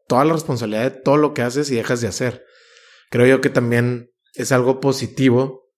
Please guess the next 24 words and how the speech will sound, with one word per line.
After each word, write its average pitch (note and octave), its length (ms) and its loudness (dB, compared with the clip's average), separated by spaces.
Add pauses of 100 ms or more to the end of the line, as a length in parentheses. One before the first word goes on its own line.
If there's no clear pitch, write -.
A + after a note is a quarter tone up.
(140)
al G#2 120 -12
final A2+ 320 -4
del A#2+ 140 2
día B2 200 0
porque A#2 540 -2 (540)
te A2 100 0
da A2 260 0
como B2 180 -2
este A#2 200 -4
superpoder A2 720 -2
de A2+ 80 0
decir, G#2+ 180 -4
bueno, A#2+ 360 -4
pues, - 260 -20 (200)
también G2+ 300 -4
es A#2 100 -6
ese C3+ 160 2
acierto, C#3+ 420 2
pero G2+ 200 -2
también G2 500 -4
sé - 200 -4
que - 320 -6
cuando G#2+ 300 0
la, G#2+ 280 -4